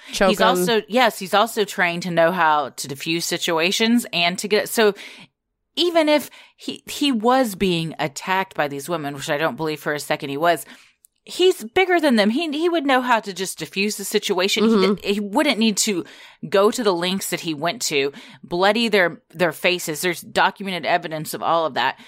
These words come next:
Speaker 2: to
Speaker 1: Mm-hmm.
Speaker 2: stop, to stop him from being the one that's bullied.
Speaker 1: He should have used, used his Marine powers for good and not
Speaker 2: Yes,
Speaker 1: evil.
Speaker 2: exactly.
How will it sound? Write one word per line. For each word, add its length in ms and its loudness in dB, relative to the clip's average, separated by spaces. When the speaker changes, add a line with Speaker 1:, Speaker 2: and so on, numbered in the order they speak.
Speaker 2:
to 160 2
Speaker 1:
Mm-hmm. 240 2
Speaker 2:
stop, 440 0
to 260 -8
stop 400 -2
him 340 2
from 240 -2
being 240 -2
the 80 -2
one 300 0
that's 200 -6
bullied. 560 -2
Speaker 1:
He 120 2
should 220 2
have 140 2
used, 340 0
used 240 2
his 160 2
Marine 400 4
powers 320 0
for 160 -2
good 340 4
and 80 0
not 140 4
Speaker 2:
Yes, 160 4
Speaker 1:
evil. 300 -2
Speaker 2:
exactly. 720 -6